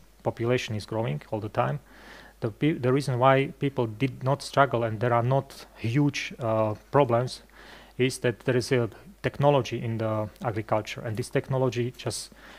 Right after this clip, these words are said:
kind of knows how to, from smaller land,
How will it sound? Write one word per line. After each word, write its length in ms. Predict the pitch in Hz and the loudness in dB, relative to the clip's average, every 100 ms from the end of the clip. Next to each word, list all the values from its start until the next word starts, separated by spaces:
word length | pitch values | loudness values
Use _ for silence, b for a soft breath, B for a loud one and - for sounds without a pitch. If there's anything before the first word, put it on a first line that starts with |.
| B B | B B
kind 200 | - 123 | 0 0
of 200 | 117 - - _ _ _ - - - 135 151 | 0 -6 -18 _ _ _ -20 -20 -20 -16 -4
knows 300 | 131 147 139 | 4 4 4
how 220 | - 127 131 | 6 6 6
to, 240 | - 120 | 2 0
from 320 | - 120 120 | 0 -2 -2
smaller 400 | - - 143 131 110 | -4 2 4 4 6
land, 380 | 127 127 104 | 4 4 -4